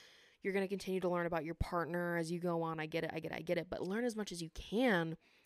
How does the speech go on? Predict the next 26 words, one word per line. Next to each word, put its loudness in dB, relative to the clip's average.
before -2
making -2
a -6
giant -4
commitment, -4
because 0
divorce 2
is -4
messy, -2
babes, -4
and -4
annulments 0
only -2
happen, -2
can -8
happen -6
within -8
three -4
months -4
of -8
getting -6
married. -2
And 0
also, 6
it's 0
embarrassing 2